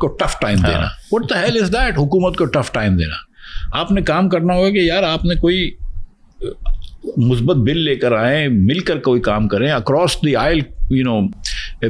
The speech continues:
Speaker 1: वो होना चाहिए। तो अगर आप सदर को अलग कर देते हैं, मिसाल के तौर पे,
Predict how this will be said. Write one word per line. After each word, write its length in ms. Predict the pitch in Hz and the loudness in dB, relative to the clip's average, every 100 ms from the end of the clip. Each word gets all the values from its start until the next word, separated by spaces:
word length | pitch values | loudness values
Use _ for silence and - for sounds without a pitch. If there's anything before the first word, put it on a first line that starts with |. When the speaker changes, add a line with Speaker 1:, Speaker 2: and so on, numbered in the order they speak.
| 98 | 0
Speaker 1:
वो 420 | 127 127 175 131 117 | 2 2 4 4 4
होना 200 | 117 117 | 2 0
चाहिए। 280 | 113 120 | 0 0
तो 100 | 147 | 0
अगर 300 | 135 127 190 | 0 2 2
आप 220 | 156 165 - | 2 -2 -2
सदर 360 | - 123 147 | -2 0 2
को 100 | - | 2
अलग 240 | 147 143 - | 2 2 0
कर 120 | 117 | 0
देते 260 | 101 90 90 | 0 0 0
हैं, 80 | |
मिसाल 280 | 90 85 85 | 0 0 -2
के 120 | 85 | -2
तौर 160 | 82 73 | -2 -2
पे, 160 | - | -4